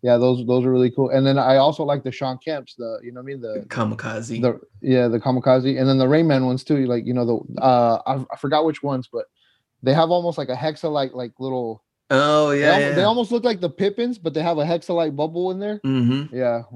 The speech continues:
Speaker 1: Yeah, I, I, I don't know. I was a big Reebok guy as a
Speaker 2: Oh,
Speaker 1: child,
Speaker 2: okay.
Speaker 1: so, yeah.
Speaker 2: Man, so those, uh, yeah, those are, like, the classics. And then I just,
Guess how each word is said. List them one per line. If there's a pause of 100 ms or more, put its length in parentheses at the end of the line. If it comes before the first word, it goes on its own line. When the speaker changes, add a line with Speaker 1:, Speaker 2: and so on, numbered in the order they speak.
(160)
Speaker 1:
Yeah,
I,
I,
I
don't
know.
I
was
a
big
Reebok
guy (240)
as
a
Speaker 2:
Oh,
Speaker 1:
child,
Speaker 2:
okay.
Speaker 1:
so, (480)
yeah.
Speaker 2:
Man,
so
those,
uh,
yeah,
those
are,
like,
the
classics.
And
then
I
just,